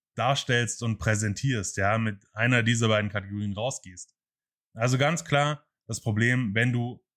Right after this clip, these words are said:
quasi kein Wertversprechen hast, ja, wenn du wirklich hauptsächlich deine Leistung anpreist, nennen wir es mal so, und hauptsächlich darauf eingehst, dass du Erfahrung hast, Qualität,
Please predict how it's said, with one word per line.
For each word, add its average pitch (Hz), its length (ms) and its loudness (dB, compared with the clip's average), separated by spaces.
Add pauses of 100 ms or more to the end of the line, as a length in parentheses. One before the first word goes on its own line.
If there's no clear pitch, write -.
(140)
quasi 107 420 0
kein 127 320 2
Wertversprechen 98 720 -6
hast, 90 240 -14
ja, 104 200 2
wenn 117 140 2
du 107 360 -2
wirklich 123 460 -4 (420)
hauptsächlich 120 800 -6 (500)
deine 110 240 4
Leistung 160 960 0 (1120)
anpreist, 156 680 -2 (160)
nennen 107 140 0
wir 113 60 2
es 104 80 -4
mal 113 160 2
so, 135 380 -4 (400)
und 120 580 0
hauptsächlich 131 640 0
darauf 113 440 2
eingehst, 117 560 2
dass 110 180 -2
du 117 360 -4 (840)
Erfahrung 107 500 0
hast, 101 300 -4
Qualität, 107 640 0